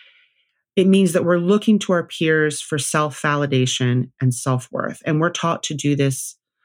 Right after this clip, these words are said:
from the time we're little kids. And, you know, the grown-ups think we're doing this to help you socialize.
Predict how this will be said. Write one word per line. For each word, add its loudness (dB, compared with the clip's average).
from 2
the 4
time 0
we're -2
little -2
kids. -4
And, -2
you 4
know, 6
the 0
grown-ups 2
think -2
we're -2
doing 2
this 0
to -4
help -2
you -4
socialize. -2